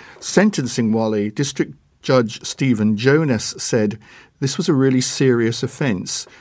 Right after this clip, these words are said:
You couldn't complain if I sent you to prison, but I'm not going to."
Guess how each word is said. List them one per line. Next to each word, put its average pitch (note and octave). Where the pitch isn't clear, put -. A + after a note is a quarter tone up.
You B2
couldn't E3
complain A2+
if -
I A#2+
sent C3
you A3
to A#2+
prison, A#2+
but A#2+
I'm B2+
not G#2
going G#2+
to." A2